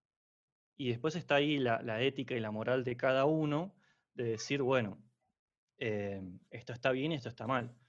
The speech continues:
Y, y volviendo un poco a tu pregunta, eh, eh, en, en Argentina, o, o capaz que estoy diciendo cualquier cosa, pero creo que en Argentina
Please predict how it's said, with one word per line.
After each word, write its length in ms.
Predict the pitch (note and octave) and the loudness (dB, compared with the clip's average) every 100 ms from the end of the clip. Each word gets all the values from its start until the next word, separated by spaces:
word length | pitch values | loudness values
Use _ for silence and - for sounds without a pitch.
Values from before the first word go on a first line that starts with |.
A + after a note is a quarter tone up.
| _ _ _ - | _ _ _ -6
Y, 420 | B2 A2+ A#2 B2+ | -2 -2 -2 0
y 40 | |
volviendo 320 | B2+ D3+ F#3+ F3+ | 2 4 2 2
un 80 | |
poco 200 | F#3+ F#3 | 0 2
a 60 | E3+ | 2
tu 160 | D3 B2 | 0 0
pregunta, 720 | D3+ G3 D#3+ C3+ C#3+ F3 - _ _ _ _ _ _ | 2 2 2 0 -2 -2 -6 _ _ _ _ _ _
eh, 840 | - C3 B2 A#2 A#2 A2+ A2 A2+ - _ - | -2 0 2 2 0 0 -2 -6 -12 _ -12
eh, 460 | A2+ - - B2 - | -12 -12 -18 -20 -12
en, 420 | - A#2 A#2 A2+ B2+ | -6 -4 -4 -6 -4
en 100 | A#2+ | -4
Argentina, 920 | A#2 - A#2 B2 G3 E3+ C#3 C#3+ - _ | -4 -4 -6 -4 -4 -2 -2 -4 -6 _
o, 120 | C3+ C3 B2+ | -4 -2 -2
o 40 | |
capaz 200 | B2 B2+ | -2 -4
que 60 | D#3+ | -6
estoy 140 | - | -8
diciendo 240 | C#3 D#3 A#2+ | -6 -4 -6
cualquier 260 | - A#2+ | -4 -2
cosa, 280 | C#3+ C3 A#2 | -2 -2 -6
pero 160 | - A#2 | -6 -2
creo 160 | F3+ | 0
que 60 | C#3+ | 0
en 60 | A#2+ | -2
Argentina 640 | A#2 A#2 A#2+ D3+ C#3+ | -4 -6 -4 -2 -2